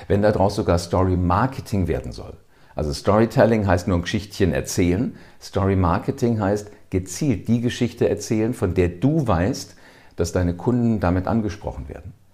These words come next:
Wenn du das machen willst, brauchst du eben auch diese Vorbereitung. Du brauchst dieses Händchen dafür, wer spitzt die Ohren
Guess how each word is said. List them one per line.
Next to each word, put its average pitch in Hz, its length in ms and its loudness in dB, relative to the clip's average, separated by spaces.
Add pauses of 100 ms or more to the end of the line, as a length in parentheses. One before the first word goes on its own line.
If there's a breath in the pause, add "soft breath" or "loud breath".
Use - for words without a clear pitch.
(340 loud breath)
Wenn 82 100 2
du 90 80 2
das 110 240 4
machen 123 300 4
willst, - 280 2
brauchst 85 320 -2
du 127 60 2
eben 92 260 0
auch 85 140 0
diese 101 240 -2
Vorbereitung. 87 540 0
Du 92 60 -2
brauchst 123 280 2
dieses 98 240 -2
Händchen 147 320 0
dafür, 104 320 2 (180 loud breath)
wer 107 560 4 (140)
spitzt - 500 -2
die 101 160 0
Ohren 143 440 4